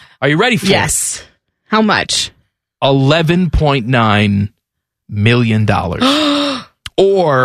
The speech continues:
Speaker 2: Oh my God.
Speaker 1: two million less than Jameis Winston makes to ride the pine.
Speaker 2: <laughs>
Speaker 1: Eleven point nine.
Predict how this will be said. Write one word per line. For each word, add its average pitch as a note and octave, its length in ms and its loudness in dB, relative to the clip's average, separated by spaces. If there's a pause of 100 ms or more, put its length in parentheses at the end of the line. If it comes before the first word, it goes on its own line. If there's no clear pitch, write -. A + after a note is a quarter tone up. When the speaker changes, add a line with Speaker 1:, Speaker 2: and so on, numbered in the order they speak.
Speaker 2:
Oh B2+ 40 2
my F3+ 200 0
God. D#3+ 540 0
Speaker 1:
two A3 340 0
million F3+ 580 2
less C3 420 0
than C3 220 0
Jameis B2 540 2
Winston A2+ 580 0
makes - 480 -2 (360)
to B2+ 180 2
ride A2 420 2
the E3+ 100 0
pine. - 460 -2 (580)
Speaker 2:
<laughs> - 640 -10
Speaker 1:
Eleven C#3 800 2
point B2+ 320 0
nine. B2 120 0